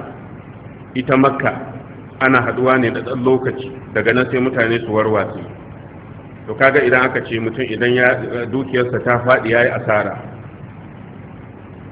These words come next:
bai yi kyau haka ba. Saboda haka sai aka ce a ajiye mar baɗi a sake ci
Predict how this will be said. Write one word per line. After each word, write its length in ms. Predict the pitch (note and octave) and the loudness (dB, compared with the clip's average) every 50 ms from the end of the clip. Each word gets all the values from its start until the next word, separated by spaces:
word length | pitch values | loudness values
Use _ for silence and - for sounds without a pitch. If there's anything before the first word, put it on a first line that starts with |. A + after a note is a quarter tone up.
| - - - - - - - - G2 | -18 -18 -18 -18 -18 -18 -18 -12 -6
bai 100 | G2+ G#2 | -4 -2
yi 80 | G#2+ G#2+ - | -2 0 2
kyau 160 | A2+ A2+ G#2 | 2 2 4
haka 240 | G#2 G2+ - - F2 | 2 0 -2 -2 -4
ba. 160 | E2 D#2 C#2+ - - - - - - | -6 -8 -10 -10 -12 -16 -12 -6 -2
Saboda 220 | B2+ A#2+ A#2+ A#2+ A#2+ | 0 2 4 4 4
haka 160 | A#2+ A#2+ A2+ | 2 0 -2
sai 100 | A#2+ B2 | 0 0
aka 200 | A#2+ A#2 A#2+ A#2+ A2 | 0 2 0 -2 -4
ce 120 | - B2 G#2 | -4 -2 -2
a 160 | G2+ B2 - D3 D3+ | -2 0 4 4 4
ajiye 260 | - - B2+ B2+ A#2+ | 4 4 4 2 4
mar 200 | A#2+ B2 A#2+ A2+ | 6 6 4 4
baɗi 400 | F#2+ G2 A2+ - - D3 D3+ - - | 4 2 0 2 2 2 2 2 2
a 60 | - - | 0 2
sake 320 | - - - - - A#2+ - | 4 4 4 4 0 -4 -4
ci 160 | C3 C#3 A2 | -4 -6 -6